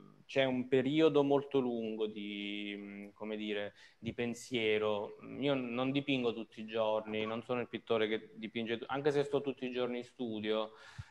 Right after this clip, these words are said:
però non è una pratica di pittura quotidiana. Eh, c'è una pratica, una pratica quotidiana legata proprio al, al pensiero che c'è prima del fare.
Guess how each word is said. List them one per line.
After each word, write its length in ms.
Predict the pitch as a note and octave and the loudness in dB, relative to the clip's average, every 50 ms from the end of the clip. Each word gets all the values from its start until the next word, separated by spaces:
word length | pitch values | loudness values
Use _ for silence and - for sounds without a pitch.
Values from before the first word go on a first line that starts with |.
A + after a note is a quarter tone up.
| _ _ _ | _ _ _
però 520 | - A#2+ B2+ C#3 D3+ D3+ D3+ D#3 D3 - | 4 8 10 12 12 12 12 10 8 4
non 180 | C3+ C3 C3+ D3 | 2 2 4 4
è 80 | D3+ | 4
una 220 | D3+ C#3 C3 B2+ B2 | 4 4 4 4 4
pratica 520 | - C3 B2 A#2+ B2 A#2+ - B2+ A#2 B2 | 4 6 8 8 6 6 4 2 2 2
di 120 | A2+ A#2 A2+ | 2 2 0
pittura 420 | - A#2+ A2 - - B2+ A#2+ A#2 | -6 -8 -10 -8 -4 -2 -2 0
quotidiana. 1040 | A2 A#2 A2+ A2 A#2 A2 A2+ A2+ A2 G#2+ G#2+ G#2+ G#2+ G#2+ G#2+ G#2+ G#2 G#2 A2 - - - | 0 -2 -4 -4 -4 -4 -2 0 0 0 0 0 0 0 0 -2 -2 -2 -4 -6 -10 -12
Eh, 420 | - G2 F#2+ G2 F#2+ - - - - | -12 -10 -10 -10 -10 -12 -14 -14 -8
c'è 260 | - - E3 E3 E3+ | 0 4 6 6 6
una 220 | F3+ E3 D#3+ D3 C#3+ | 6 6 6 6 6
pratica, 520 | - D3 C#3+ C#3+ C#3+ C#3+ D3 C3+ C#3 C#3+ - | 8 10 10 10 8 6 4 2 2 2 2
una 220 | C3 C3 C3 C3 | 2 2 2 4
pratica 440 | B2+ C#3 C#3 C#3 C#3 C#3 C3 C3+ B2+ | 6 6 6 6 6 4 2 2 2
quotidiana 560 | - C3+ C3 B2+ B2+ B2+ C3+ D#3+ F3+ F#3 E3 | 2 2 0 0 2 4 4 4 6 6 6
legata 420 | C#3 B2+ B2 A#2+ C3+ C#3 C3+ - B2+ | 6 6 8 8 8 8 8 6 4
proprio 300 | B2 C3 C3+ B2+ C3 B2+ | 6 4 4 6 6 6
al, 200 | B2+ A#2+ - - - | 6 4 2 -4 -2
al 180 | - A#2+ A#2+ - - _ _ - | -2 -2 -2 -4 -10 _ _ -2
pensiero 480 | C3 B2+ B2+ A#2 - - D#3+ D#3+ D3+ | -2 0 0 2 4 6 8 8 8
che 100 | B2+ C3 | 6 4
c'è 200 | B2 - - B2+ | 2 0 0 -2
prima 360 | A#2+ - B2 A#2+ A2+ A2 G#2 | 0 0 0 0 0 0 0
del 160 | G#2 G#2+ G#2 - | 0 -2 -2 -4
fare. 580 | - - A2+ G#2 G2 F#2+ G2 F#2+ G2 G2 F#2+ | -4 -2 0 2 2 2 0 -2 -4 -6 -8